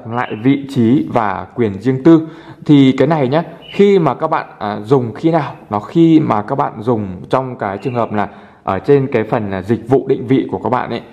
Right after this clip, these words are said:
À, đó, ví dụ như các bạn, à, cập nhật vị trí này, các bạn đơn giản các bạn dùng cái bản đồ nhé, à, Google Maps này hoặc là Google của các bạn ấy, bản đồ ấy, nó sai vị trí hoặc là,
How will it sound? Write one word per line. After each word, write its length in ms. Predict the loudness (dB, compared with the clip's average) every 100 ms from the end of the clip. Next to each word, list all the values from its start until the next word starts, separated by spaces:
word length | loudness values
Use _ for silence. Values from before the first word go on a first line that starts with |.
| -20 _
À, 120 | -8 -2
đó, 320 | -2 -2 -4
ví 60 | -4
dụ 100 | -4
như 200 | 0 0
các 140 | 0
bạn, 180 | -2 -4 -8
à, 160 | -12
cập 220 | -8 -8
nhật 140 | -6 -6
vị 140 | -6 -4
trí 160 | -2 -2
này, 140 | -2 -2
các 60 |
bạn 160 | -2 0
đơn 160 | -2
giản 220 | 0 -4 -6
các 80 | -6
bạn 220 | -6 -6
dùng 260 | -8 -8 -6
cái 340 | -6 -4 -4
bản 260 | -4 -4 -2
đồ 220 | 0 0
nhé, 100 | -2 -4 -10 -6
à, 160 | -6
Google 280 | -4 -2 -2
Maps 240 | -2 -4 -4
này 120 | -6
hoặc 160 | -6 -6
là 180 | -8 -10 -14 -8
Google 360 | 0 2 2 0
của 120 | -4 -6
các 40 | -6
bạn 100 | -6
ấy, 100 | -12
bản 160 | -8 -2
đồ 220 | 0 0
ấy, 100 | -4 -8 -14 -4
nó 120 | -4
sai 300 | -4 -6 -4
vị 160 | -4 -4
trí 240 | -2 0
hoặc 240 | 0 -2 -4
là, 280 | -6 -6